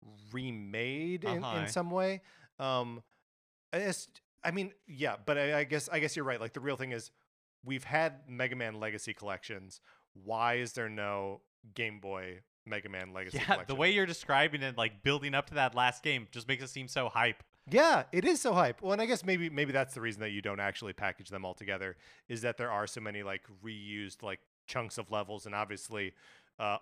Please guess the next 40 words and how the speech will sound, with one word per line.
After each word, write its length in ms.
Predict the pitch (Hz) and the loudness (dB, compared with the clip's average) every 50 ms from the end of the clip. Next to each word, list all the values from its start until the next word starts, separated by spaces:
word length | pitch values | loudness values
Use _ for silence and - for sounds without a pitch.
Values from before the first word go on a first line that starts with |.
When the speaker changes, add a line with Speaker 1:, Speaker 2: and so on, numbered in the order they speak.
| - - | -2 -2
Speaker 1:
all 240 | 123 127 135 131 | 0 0 0 0
of 80 | 127 110 | -2 -2
the 80 | 117 107 | -4 -2
bosses 420 | 101 113 113 113 - - 117 - | 0 2 2 2 0 -4 -10 -10
from 100 | 110 110 | -10 -8
the 80 | 104 98 | -8 -6
first 280 | - 117 113 - - | -6 -6 -6 -6 -6
four 160 | - 120 107 | -8 -8 -8
games, 560 | 98 107 104 101 101 98 98 101 101 - - - - 117 | -6 -8 -8 -6 -6 -8 -10 -12 -14 -14 -16 -10 -4 -2
uh, 80 | 107 101 | -2 -2
with 140 | 101 98 | -2 -4
the 80 | - 107 | -8 -8
exception 300 | 98 - 113 101 - 107 | -6 -6 -6 -8 -8 -12
of 60 | 92 | -8
the 40 | 95 | -2
Mega 220 | 104 120 127 110 | 0 0 0 0
Man 160 | 110 107 101 98 | -2 -4 -6 -6
killers, 400 | - 117 110 104 101 98 92 - - - - - _ _ _ - | -6 -6 -4 -4 -4 -6 -6 -10 -14 -20 -20 -20 _ _ _ 2
are 220 | 117 120 120 123 | 4 4 4 4
reused. 960 | 123 117 101 113 120 120 117 107 98 98 107 110 120 127 160 208 196 - - - - - - - - - | 2 -2 -4 -4 -6 -6 -6 -6 -4 -2 0 0 0 0 -2 -4 -6 -10 -16 -20 -20 -20 -20 -20 -12 -6
Um, 320 | 123 120 120 113 110 101 - _ _ _ - | -2 -2 -2 -2 -4 -6 -14 _ _ _ -2
but, 120 | - 170 160 | -2 0 2
like, 300 | 165 165 156 - - - _ _ _ _ _ _ _ _ _ _ - | 2 2 2 0 -6 -20 _ _ _ _ _ _ _ _ _ _ -4
I 40 | 131 | 0
don't 100 | 170 214 | 0 2
know, 60 | 202 | 2
that 140 | 151 165 175 | 2 2 2
almost 340 | 175 165 170 190 196 - 160 | 2 2 2 2 0 2 0
makes 180 | 170 165 - | -2 -2 -2
it 80 | 208 - | -4 -6
more 220 | 131 127 131 147 | -4 -2 0 0
exciting, 640 | 151 - - - - - - 127 175 226 185 127 101 92 | 0 -2 -4 -6 -6 -4 0 0 2 2 2 0 0 2
Speaker 2:
Also, 220 | 107 - 104 127 214 | 2 4 4 4 2
Speaker 1:
right? 80 | 185 - | 2 0
Speaker 2:
who 120 | - 214 | -4 -6
are 60 | 226 | -6
these 220 | 233 233 240 202 165 | -6 -10 -10 -6 -4
legacy 320 | 175 180 180 185 - 190 | -4 -4 -4 -6 -12 -12
collections 520 | - - 170 156 147 - - 151 131 131 - - | -10 -6 -6 -6 -6 -6 -8 -12 -12 -12 -10 -6
for? 240 | 143 147 135 117 | -6 -4 -4 -4